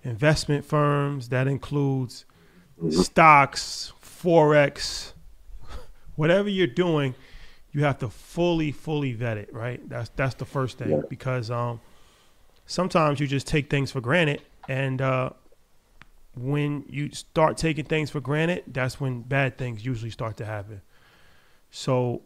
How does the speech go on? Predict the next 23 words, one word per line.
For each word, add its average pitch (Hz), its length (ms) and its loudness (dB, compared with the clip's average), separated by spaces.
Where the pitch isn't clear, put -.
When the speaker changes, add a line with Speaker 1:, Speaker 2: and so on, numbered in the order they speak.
Speaker 1:
you 135 120 0
know, 127 240 2
Speaker 2:
Mm-hmm. - 120 -16
Speaker 1:
that's, 139 260 0
that's 143 280 0
the 131 100 -6
first 143 300 -2
thing. 120 280 -4
And, 123 240 0
um, 120 240 -2
of - 120 -8
course, 180 260 4
it's 135 100 -2
always 151 180 6
good 147 140 2
to 123 40 -4
diversify, 117 540 0
right? 123 240 0
Like, 123 200 0
looking 147 340 2
back 139 300 2
on 165 180 2
it, 175 140 -4